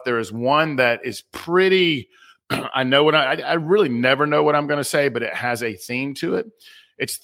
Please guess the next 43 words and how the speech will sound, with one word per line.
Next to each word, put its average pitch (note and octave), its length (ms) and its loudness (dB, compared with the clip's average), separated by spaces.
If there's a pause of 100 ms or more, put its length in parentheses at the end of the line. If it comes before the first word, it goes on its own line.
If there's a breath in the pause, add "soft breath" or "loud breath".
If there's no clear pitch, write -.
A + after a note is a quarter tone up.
it's - 180 -2
on D3+ 180 4
the C#3+ 80 2
last B2+ 380 2
day B2+ 180 2
and B2 80 0
it G#2+ 140 -6
ties A2+ 300 0
it G#2+ 60 -6
all. A#2 440 0
The B2 100 -2
last D#3 420 0
day B2+ 200 4
we A2 140 -2
go A2 220 0
from G2+ 200 -8
the F#2 80 -12
past C3+ 640 -2 (120)
to - 80 -20
the G#2 80 -18
present G#2 400 -4
to - 100 -20
the F#2 80 -20
future. - 460 -20 (600 soft breath)
And A#2+ 160 -2
these B2 180 -2
visualizations C3+ 1040 2
are A2 120 -2
so D#3 420 2
powerful D3 520 0
for A#2 160 -4
these A2 240 -4
men B2 320 0
'cause G2 120 -10
a G#2+ 60 -6
lot A2 220 4
of C#3 60 0
them C#3+ 80 0
have A#2+ 100 -2
never B2 240 2
done A#2 220 2
it A2+ 60 -2
before. G2 460 -12